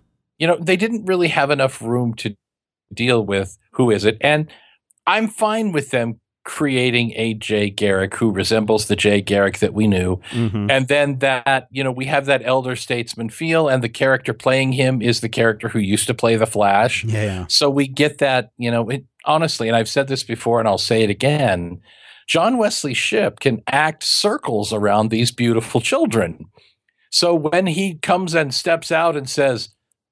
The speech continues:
Speaker 1: "I'm Jay Garrick, the real Jay Garrick,"
Speaker 2: <laughs> Yeah, yeah.
Speaker 1: I'm just like, "Yeah,
Speaker 2: Uh, I
Speaker 1: yeah,
Speaker 2: don't,
Speaker 1: you are, baby."
Speaker 2: I don't know if you have seen it,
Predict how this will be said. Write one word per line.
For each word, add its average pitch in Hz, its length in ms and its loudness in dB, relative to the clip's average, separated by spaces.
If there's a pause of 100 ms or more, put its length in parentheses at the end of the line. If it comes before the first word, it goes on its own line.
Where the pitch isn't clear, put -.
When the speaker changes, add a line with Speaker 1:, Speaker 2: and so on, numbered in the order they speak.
Speaker 1:
"I'm 110 180 4
Jay 101 260 -2
Garrick, 92 520 -6 (400)
the 120 120 4
real 98 600 -2 (580)
Jay 107 240 2
Garrick," 90 420 -2
Speaker 2:
<laughs> - 20 -8
Yeah, 82 180 -8
yeah. 92 240 -6
Speaker 1:
I'm 220 80 -8
just 135 180 -2
like, 98 120 -4 (300)
"Yeah, 143 960 0
Speaker 2:
Uh, 117 40 0
I 117 380 2
Speaker 1:
yeah, - 100 0
Speaker 2:
don't, 214 320 -2
Speaker 1:
you 190 160 -8
are, 139 300 0
baby." 135 340 -2
Speaker 2:
I - 20 -4
don't 160 220 0
know 151 140 0
if 147 120 -2
you 143 120 0
have 120 200 -2
seen 117 320 -2
it, 69 300 -14